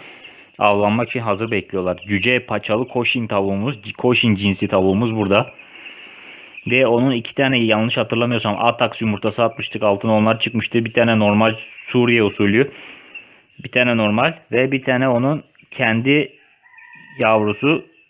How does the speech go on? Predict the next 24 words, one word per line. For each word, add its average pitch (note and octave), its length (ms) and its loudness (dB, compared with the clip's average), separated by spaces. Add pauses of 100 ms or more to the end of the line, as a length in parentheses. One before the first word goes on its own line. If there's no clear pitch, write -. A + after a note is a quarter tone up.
(180)
Cü-, A2+ 360 -8
bu C3 120 2
da B2+ 120 4
bir A#2 240 2
cüce G#2+ 240 2
koşin G#2 480 0 (220)
civcivi. F#2 540 0 (920)
Orijinal G#2+ 480 2
kendi G2+ 340 -2
yavrusu. F#2+ 400 0
Paçaları G2+ 640 0 (760)
çok A#2+ 240 0
güzel G#2+ 220 2
bir F#2+ 100 -6
şekilde. G2 520 2 (300)
Bakın G2+ 380 -4
paçalarına, F#2+ 560 2
ayaklarını G2 480 0
görürseniz, G2+ 640 0
bu G2+ 140 -2
da A2+ 260 2
paçalı, F#2+ 340 0 (160)
paçalı G#2 400 2
civciv. F#2 360 0